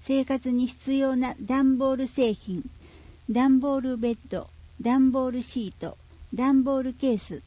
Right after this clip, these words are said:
などの物資を優先的に調達することができるよう定めているものです。東日本大震災時にも同業者から二千八百セットの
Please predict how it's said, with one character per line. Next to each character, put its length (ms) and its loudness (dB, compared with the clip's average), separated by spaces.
な 140 0
ど 160 -2
の 140 -6
物 180 -4
資 240 -8
を 140 -8
優 200 0
先 280 2
的 280 0
に 160 0
調 240 0
達 180 -2
す 180 -6
る 120 -2
こ 100 -2
と 140 0
が 100 0
で 140 -2
き 180 -4
る 160 -4
よ 180 -6
う 60 -12
定 300 -2
め 120 0
て 120 -6
い 100 -4
る 80 -4
も 140 -6
の 160 -6
で 120 -8
す。 220 -20
東 440 6
日 160 12
本 280 8
大 240 4
震 320 8
災 320 2
時 120 -4
に 120 0
も 200 -4
同 260 0
業 220 0
者 160 -2
か 140 -4
ら 180 -4
二 140 4
千 320 4
八 240 -2
百 240 -2
セ 160 2
ッ 60 -2
ト 80 -4
の 180 -4